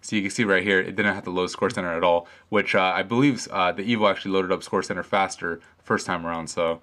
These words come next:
that kinda gives you an idea as far as the ram. Um, basically, what you're gonna be getting is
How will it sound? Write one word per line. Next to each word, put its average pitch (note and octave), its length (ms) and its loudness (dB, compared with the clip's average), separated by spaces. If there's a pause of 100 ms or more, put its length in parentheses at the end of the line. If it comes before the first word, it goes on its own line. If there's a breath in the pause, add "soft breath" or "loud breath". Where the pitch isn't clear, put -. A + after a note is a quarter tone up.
(920 soft breath)
that B2+ 160 2
kinda D#3 160 2
gives C#3 180 2
you C#3+ 80 6
an B2 60 6
idea A#2+ 160 4
as A#2 80 2
far A#2+ 240 4
as A2 140 -2
the G2+ 100 -2
ram. G#2 380 0 (240 soft breath)
Um, G#2 200 2
basically, D#3+ 440 2
what C#3 180 4
you're C3 80 -4
gonna C3 140 2
be A2+ 80 2
getting A#2+ 320 4
is G2+ 420 0